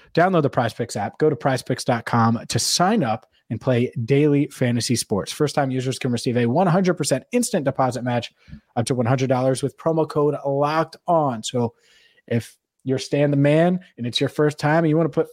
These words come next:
one hundred bucks out there, that's fine. Guess what? Prize Picks is gonna give you a hundred bucks with promo code locked on. Don't forget to enter that promo code locked on at sign up for an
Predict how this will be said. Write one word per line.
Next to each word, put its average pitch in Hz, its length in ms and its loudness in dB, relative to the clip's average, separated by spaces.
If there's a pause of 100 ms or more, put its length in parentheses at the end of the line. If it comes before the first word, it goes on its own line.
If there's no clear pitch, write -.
(140)
one 139 140 -6
hundred 156 180 0
bucks 170 240 0
out 170 140 2
there, 202 320 0
that's 180 180 -6
fine. 165 400 -2
Guess 170 220 -2
what? 190 180 0 (220)
Prize 202 240 2
Picks 185 240 -4
is 151 80 -2
gonna 156 160 -2
give 180 240 0
you 139 260 2 (320)
a - 40 -12
hundred 139 280 -2
bucks - 380 -2 (260)
with - 160 -10
promo 143 300 2
code 120 260 0 (240)
locked 120 320 0
on. 107 220 -4 (100)
Don't 131 120 0
forget 156 240 0
to 202 60 4
enter 202 200 2
that 202 140 0
promo 214 280 2
code 143 300 2 (100)
locked 147 380 2
on 170 100 4
at 143 140 -4
sign 175 200 2
up 143 140 -2
for - 80 0
an 160 80 -2